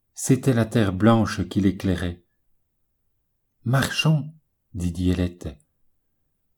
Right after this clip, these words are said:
Nous regagnâmes la grande route. Nous enfoncions dans la neige jusqu'à mi-jambe. Il n'y avait, aussi loin que nous pouvions voir,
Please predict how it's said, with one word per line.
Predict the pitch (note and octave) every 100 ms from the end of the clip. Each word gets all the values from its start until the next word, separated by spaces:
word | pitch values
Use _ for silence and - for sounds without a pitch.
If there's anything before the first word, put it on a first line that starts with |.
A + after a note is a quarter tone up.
| _ -
Nous | G2
regagnâmes | F2 E2+ F2+ F#2+ A#2 C3
la | G#2 G2+
grande | G2 A2 A2
route. | G2+ G2+ F#2+ F2+ D#2+ _ - _ _ _ -
Nous | A2+ C3+
enfoncions | D3+ E3 D#3+ - C3+
dans | A2+
la | A#2 C3
neige | E3+ F3+ C#3+ -
jusqu'à | G#2 D#3+ D#3 E3
mi-jambe. | D#3 C#3 A#2+ A2 F#2 F2 - _ _ _ _ _ _ _ _ _
Il | D#3
n'y | D#3+ D#3+
avait, | C#3+ A#2 A#2 A2 -
aussi | D3 D3+ - B2+
loin | A#2+ E3 D#3+
que | A#2+
nous | A2
pouvions | G#2+ G#2 F#2+ A#2+
voir, | A2+ E3 D#3+ C#3+